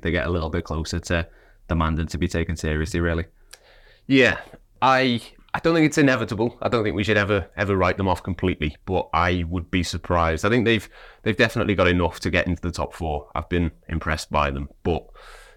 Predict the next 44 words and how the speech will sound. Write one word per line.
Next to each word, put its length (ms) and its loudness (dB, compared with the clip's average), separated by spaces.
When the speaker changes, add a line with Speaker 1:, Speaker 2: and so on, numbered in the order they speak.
Speaker 2:
you 60 -6
know, 40 -2
if 180 -4
the, 120 0
the 140 -2
Luis 240 0
Diaz 340 -2
V 160 0
A 160 2
R 180 0
thing 200 -2
doesn't 220 -4
happen, 340 -4
Liverpool 360 -6
are 40 -6
top 260 -4
now, 380 -6
and 120 0
Speaker 1:
Mm. 40 0
Speaker 2:
Tottenham 260 -2
are 60 -4
where 140 -2
Liverpool 380 -6
are, 200 -6
because 220 -6
I 40 -6
think 160 -2
Liverpool 300 -8
probably 400 -4
would 160 -6
go 160 -4
on 140 -4
and, 200 -6
and 140 -4
win 160 0
that 160 -4
game, 240 -2
even 180 0
with 140 -2
ten 220 -4
men. 180 -2
Um, 440 -2
I, 180 0
I, 160 0